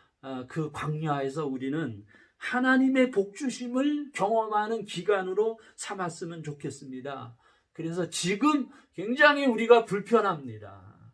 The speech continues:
그런데 우리가 기대합시다. 아, 지금 오늘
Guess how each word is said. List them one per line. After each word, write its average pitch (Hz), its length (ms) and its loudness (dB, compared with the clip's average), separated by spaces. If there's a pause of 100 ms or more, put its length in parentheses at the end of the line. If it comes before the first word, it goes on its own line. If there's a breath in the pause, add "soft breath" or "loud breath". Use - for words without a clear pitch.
(400)
그런데 143 600 -6 (200 soft breath)
우리가 160 320 -2
기대합시다. 120 1120 -8 (380)
아, 120 200 -10
지금 147 600 -6
오늘 220 520 6